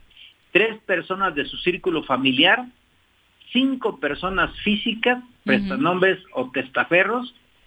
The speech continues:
Speaker 1: y cuatro personas jurídicas o empresas consideradas tachadas de actividades ilícitas. Es decir,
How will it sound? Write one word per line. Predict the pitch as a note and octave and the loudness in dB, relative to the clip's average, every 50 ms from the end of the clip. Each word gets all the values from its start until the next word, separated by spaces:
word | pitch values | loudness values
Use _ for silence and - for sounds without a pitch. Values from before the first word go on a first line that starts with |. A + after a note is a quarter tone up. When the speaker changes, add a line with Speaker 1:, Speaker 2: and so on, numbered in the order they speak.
| - - | -20 -14
Speaker 1:
y | - - A#2+ | -10 -8 -2
cuatro | - E3+ F#3 F#3+ G#3+ G3 - | 2 4 4 4 2 -4 -4
personas | D#3 C#3+ D3 F3+ F#3 F#3+ E3 - | -4 -2 0 2 0 0 0 0
jurídicas | - D3+ D#3 F#3 F#3+ F#3+ F#3+ - G3 G3 F#3+ - | 0 2 2 4 4 2 2 4 4 2 2 2
o | D3+ C3+ | -2 0
empresas | C3 C3 C3 D#3+ E3 F3 - F#3+ F3+ - - | 0 2 2 2 2 2 2 0 -2 -2 -4
consideradas | - C3+ C3 C3 C3 B2+ B2 C#3 D3+ D#3 E3 - - | -4 -4 -2 0 0 2 4 4 4 4 2 0 -2
tachadas | B2+ A#2 - D3+ D3 D3+ D3+ C#3+ | -6 -2 0 2 4 4 2 2
de | C3 | 0
actividades | A#2+ - - C3 A#2+ B2 C3 C3 C3 | -4 -4 -2 0 2 2 2 2 0
ilícitas. | - D3+ F3 E3+ E3+ D#3+ - A#2+ A2+ - _ - - _ _ _ _ - | 0 0 0 0 0 -2 0 -2 -2 -4 _ -20 -20 _ _ _ _ 2
Es | D3 C#3+ D3 D3 | 4 4 4 4
decir, | D3+ C#3 - F3+ F3 D#3+ - - | 2 2 4 4 4 4 2 -2